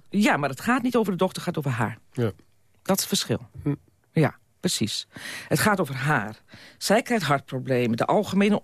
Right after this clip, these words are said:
Speaker 1: ontreddering die ze heeft... het ondergewicht, de gordelroos. Dus zij, zij, eh, heeft zich voorgenomen om heel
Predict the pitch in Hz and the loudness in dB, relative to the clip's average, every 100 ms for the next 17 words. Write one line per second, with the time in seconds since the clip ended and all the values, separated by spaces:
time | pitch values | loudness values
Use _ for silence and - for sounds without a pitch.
0 | _ - 202 139 165 139 127 127 127 117 | _ 0 2 4 2 2 0 -2 -2 -4
1 | 135 131 123 - 123 - 220 208 147 - | -2 -2 -2 -4 -8 -2 2 2 2 -4
2 | 127 143 - 143 156 196 160 151 147 139 | -4 -4 -4 -8 -2 2 2 4 2 2
3 | 143 - - - - - - 139 220 - | -2 -10 -14 -14 -14 -18 -4 2 2 2
4 | - - 202 202 - - - - 202 208 | -2 2 2 2 -4 -14 -6 0 2 2
5 | 208 156 180 180 208 - 165 - 233 214 | 0 0 0 2 2 0 -2 0 0 2
6 | 180 185 175 - 160 156 165 247 277 277 | 2 2 2 0 -2 0 2 4 4 2
7 | 262 | 0